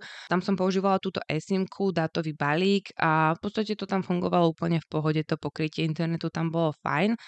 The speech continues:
Tú cestu sme si vopred naplánovali určite, keďže sme nevedeli úplne, do čoho ideme.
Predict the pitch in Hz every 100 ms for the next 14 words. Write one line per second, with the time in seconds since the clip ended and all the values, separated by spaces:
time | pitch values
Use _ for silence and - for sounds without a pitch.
0 | - 196 - 196 - 208 208 202 175 180
1 | 185 202 165 147 - 175 170 175 180 185
2 | 190 175 - 180 202 208 - 180 165 190
3 | 190 - - - 196 190 180 180 180 185
4 | 185 170 160 - 160 139 156 208 247